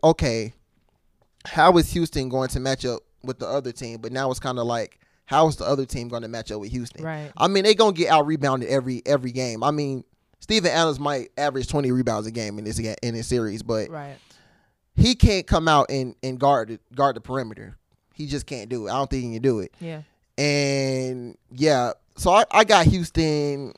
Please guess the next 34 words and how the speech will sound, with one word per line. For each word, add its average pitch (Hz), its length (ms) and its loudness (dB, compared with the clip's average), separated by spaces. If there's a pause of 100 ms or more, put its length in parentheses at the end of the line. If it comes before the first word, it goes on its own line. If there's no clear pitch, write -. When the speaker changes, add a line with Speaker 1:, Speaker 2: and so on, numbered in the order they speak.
(460)
Speaker 1:
I - 100 6
think 214 160 -2
this 202 100 2
could 156 80 -6
go 156 120 6
seven 139 280 0
two. 110 200 -10 (140)
Speaker 2:
Okay. 247 240 -6 (100)
Speaker 1:
Depending 190 440 0
on 151 200 2
Russ 151 380 4 (680)
or 135 200 0
not, 143 260 4
I 156 80 4
still 190 220 4
think 160 160 -2
they're 139 80 2
gonna 127 180 -2
win, 131 220 -2
but 117 240 -4 (640)
I 151 80 2
think 156 160 -2
I 160 60 2
got 147 160 0
Houston 127 240 -8
in 110 60 -14
seven. 92 280 -16 (140)
Speaker 2:
Okay. 196 220 -10 (140)
Speaker 1:
I'll 117 80 -6
take 104 200 -6
Houston - 280 -14
in - 60 -16
seven. - 180 -20 (1700)
So, 110 480 -8